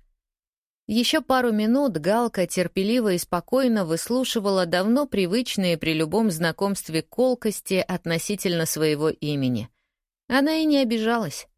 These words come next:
Потом спросила: «А кто из вас двоих старший брат?» «Это тайна», —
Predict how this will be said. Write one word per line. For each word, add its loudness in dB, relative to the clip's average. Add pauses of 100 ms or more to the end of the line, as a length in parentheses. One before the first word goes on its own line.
(580)
Потом 0
спросила: -2 (640)
«А 2
кто -4
из -2
вас 0
двоих -2
старший -2
брат?» -4 (800)
«Это -2
тайна», — -2